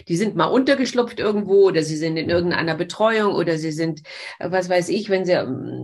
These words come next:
einen migrantischen Hintergrund oder wenn sie Flüchtlinge sind, dann sind sie in Containern untergebracht. Aber es gibt ja auch die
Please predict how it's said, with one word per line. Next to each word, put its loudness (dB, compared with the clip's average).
einen 0
migrantischen -2
Hintergrund -2
oder 0
wenn -2
sie -6
Flüchtlinge 0
sind, -2
dann 0
sind -6
sie -4
in -4
Containern -2
untergebracht. -4
Aber 2
es 0
gibt 0
ja 4
auch 2
die -6